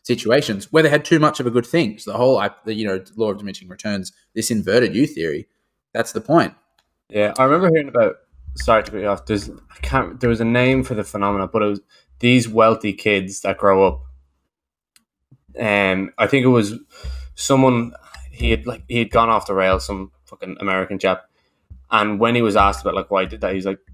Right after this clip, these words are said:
Speaker 2: "Well, nothing that I do will ever be attributed to me, because people will always assume that I was successful because of what my dad did before me and because I had
Speaker 1: Mm.
Speaker 2: that leg up with having all the money. So I just don't bother."
Speaker 1: Yeah. Mm.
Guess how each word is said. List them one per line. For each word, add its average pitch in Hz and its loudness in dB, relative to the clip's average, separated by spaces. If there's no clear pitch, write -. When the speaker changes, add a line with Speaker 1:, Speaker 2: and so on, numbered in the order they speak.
Speaker 2:
"Well, 101 -4
nothing 117 0
that 107 2
I 101 2
do 95 -2
will 98 0
ever 101 2
be 98 -2
attributed 92 -4
to - -10
me, 98 -2
because 95 -8
people 107 -2
will 101 4
always 95 4
assume 92 -2
that 90 2
I 101 4
was 95 -2
successful 95 -2
because 95 -4
of 90 -4
what 95 -2
my 95 -4
dad 87 0
did - -10
before 98 0
me 135 0
and 98 -14
because 95 -2
I 95 2
had 92 -4
Speaker 1:
Mm. - -12
Speaker 2:
that 95 -6
leg 92 -2
up 95 -4
with 98 -6
having 92 0
all 90 -2
the 87 -6
money. 98 -2
So - 0
I 98 4
just 92 -4
don't 87 -4
bother." 85 0
Speaker 1:
Yeah. 120 -2
Mm. 92 -14